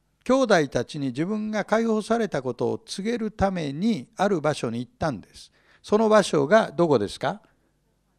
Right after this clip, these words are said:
マルコと呼ばれているヨハネの母、マリアの家です。まあ、ルカは素晴らしいですね。ここでちゃんとマルコを紹介してるんです。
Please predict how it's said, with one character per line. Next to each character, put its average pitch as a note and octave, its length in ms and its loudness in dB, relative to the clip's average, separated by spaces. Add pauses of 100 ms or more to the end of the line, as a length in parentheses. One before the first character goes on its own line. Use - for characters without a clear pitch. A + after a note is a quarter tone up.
マ G3+ 180 6
ル B3 120 2
コ F3 160 2
と D#3+ 160 6
呼 D#3 60 4
ば E3+ 120 6
れ D#3 120 4
て C3 200 0
い C#3 60 0
る G#3 220 -4
ヨ F#3 180 0
ハ G#3+ 100 4
ネ E3+ 140 -4
の B2 140 -6
母、 A#2+ 340 -6
マ F#3 180 2
リ G3 160 0
ア A2 80 0
の F#2+ 120 -6
家 F2 180 -8
で F2 80 -20
す。 - 240 -20 (960)
ま C3+ 160 0
あ、 B2+ 40 2
ル E3 140 0
カ F#3 180 2
は C#3 120 4
素 - 180 -6
晴 E3 120 2
ら G3+ 80 0
し B3+ 180 -8
い A3+ 40 -6
で A3+ 100 -2
す - 160 -8
ね。 D#3+ 460 -4 (100)
こ F3+ 140 -4
こ B3 120 0
で G#3 100 0
ち - 100 -10
ゃ G#3+ 80 2
ん A#3 100 -6
と G#3 400 0 (400)
マ G#3 140 6
ル A3+ 140 4
コ D3 120 0
を B2+ 80 2
紹 F#3+ 200 2
介 F#3+ 160 0
し - 80 -10
て D#3 100 0
る G2 100 -8
ん D#2+ 80 -18
で E2+ 100 -20
す。 - 160 -20